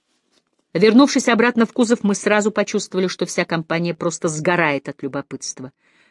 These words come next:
Однако прошло не менее трёх минут — трёх неуютных, мучительных минут, пока я и Джек Стро ожидали, чтобы кровь вновь ожила в наших застывших от холода венах,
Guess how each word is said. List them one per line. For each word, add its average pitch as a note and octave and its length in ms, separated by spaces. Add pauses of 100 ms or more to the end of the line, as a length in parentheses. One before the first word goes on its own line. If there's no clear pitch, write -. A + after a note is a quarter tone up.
(140)
Однако A3+ 340
прошло A#3+ 280
не A#3+ 100
менее A#3 240
трёх A3 240
минут — A3 360 (600)
трёх A3 220
неуютных, A3 640
мучительных A3 680
минут, G3+ 320
пока E3+ 240
я E3+ 260
и - 180
Джек D#3 340
Стро F3 260
ожидали, D#3 460
чтобы C#3+ 320
кровь F#3 340 (320)
вновь F3+ 380
ожила C#3+ 340
в C#3 60
наших C3+ 260
застывших C#3 640
от - 160
холода C3+ 360
венах, C3+ 280